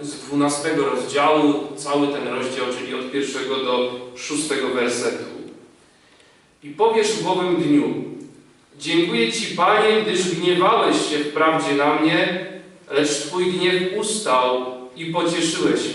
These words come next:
mnie. Oto Bóg zbawieniem moim, zaufam i nie będę się lękał, gdyż Pan jest mocą moją i pieśnią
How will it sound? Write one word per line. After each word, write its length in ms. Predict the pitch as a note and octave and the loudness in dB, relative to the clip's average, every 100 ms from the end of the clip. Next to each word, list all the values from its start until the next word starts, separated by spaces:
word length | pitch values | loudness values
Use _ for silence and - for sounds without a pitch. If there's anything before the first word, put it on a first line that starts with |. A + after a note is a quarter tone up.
| B2 | -8
mnie. 140 | A#2+ A2+ - - - - - - - - | -8 -10 -12 -20 -20 -20 -20 -20 -16 -2
Oto 260 | - G3+ | 2 4
Bóg 360 | F#3 - - - | 2 2 2 0
zbawieniem 760 | - G#3 G#3 G#3 G#3 G#3 G3+ | 2 2 4 4 6 4 4
moim, 560 | F#3 F#3+ E3+ D3+ - - - - - - _ _ | 4 4 4 2 0 -6 -10 -16 -20 -20 _ _
zaufam 1000 | C#3+ D#3 D#3+ F#3 F#3+ F#3+ F3+ F#3+ F#3+ F3+ | -4 0 2 2 0 4 4 4 2 -2
i 40 | E3+ | -2
nie 100 | D#3+ | 0
będę 360 | E3 E3 E3 E3 | 2 2 0 0
się 140 | E3 | 2
lękał, 520 | D#3 C#3+ - - - - - - - - - | 4 4 2 -2 -6 -8 -12 -16 -20 -20 -4
gdyż 260 | D3 D3+ - | -2 0 2
Pan 300 | F#3 G3+ G3 | 4 6 4
jest 300 | F#3+ - D#3 | 2 0 2
mocą 400 | D3 A3 - G3+ F#3 F#3 | 4 4 4 2 2 0
moją 440 | F3+ F3 E3+ E3 | 0 0 0 -2
i 180 | E3+ E3 | -4 -4
pieśnią 480 | D3+ F#3+ G3+ G3 | 0 2 2 2